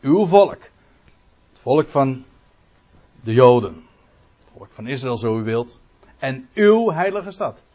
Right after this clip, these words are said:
Jeruzalem. Daarover gaat deze profetie. En let op. En ik heb er even getalletjes bij gezet om aan te geven wat hier dan allemaal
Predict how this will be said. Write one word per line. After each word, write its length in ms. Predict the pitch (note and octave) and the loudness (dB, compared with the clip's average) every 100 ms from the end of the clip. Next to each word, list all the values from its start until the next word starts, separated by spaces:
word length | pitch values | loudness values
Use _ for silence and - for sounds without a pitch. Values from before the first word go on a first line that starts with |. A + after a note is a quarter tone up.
| _ | _
Jeruzalem. 560 | G#2 A2+ C3+ C3 F#2 E2 _ _ _ G#2+ F#2+ | -10 -6 -6 -8 -14 -20 _ _ _ -20 -4
Daarover 1080 | E3+ G#3 D4+ E4 - - A#3 C#4 A3+ C4 D4 - _ | 0 0 0 -4 -6 0 2 0 -2 -2 -2 -14 _
gaat 340 | - E3 - - | -6 -6 -6 -12
deze 380 | C3 C#3+ D3 C#3 | -8 -8 -8 -14
profetie. 600 | - A#2+ A2 A2 G2+ - _ _ _ _ _ _ _ _ _ _ _ _ _ _ _ _ _ _ _ - - - _ | -8 -8 -8 -12 -18 -20 _ _ _ _ _ _ _ _ _ _ _ _ _ _ _ _ _ _ _ -20 -20 -20 _
En 100 | A3 | 4
let 140 | B3 | 4
op. 180 | E3 - - - - - - - - | 4 -4 -12 -20 -20 -16 -12 -10 -8
En 180 | C3+ | -8
ik 80 | D#3 | -6
heb 160 | D#3+ - | -6 -6
er 100 | D3+ | -4
even 260 | D#3 C#3 | -2 -4
getalletjes 480 | B2+ A#2 A3 A3 F#3+ | -8 -2 0 2 0
bij 220 | D#3+ E3+ | 2 2
gezet 460 | D#3 C#3 E3+ F3+ - - - _ _ | 2 -6 -8 -8 -20 -20 -20 _ _
om 160 | A#2 | -6
aan 140 | D3 E3 | -6 -6
te 60 | |
geven 460 | - D#3+ D#3 D3 C#3+ - - _ | 0 0 0 -4 -14 -18 -20 _
wat 240 | C3 D#3+ | 0 0
hier 360 | G#2 C#3 G3 F3 | -2 -6 -2 2
dan 280 | D#3 D#3+ - | 2 0 -2
allemaal 600 | C3+ C3+ A#2 A2+ A#2 | -2 0 -2 -4 -6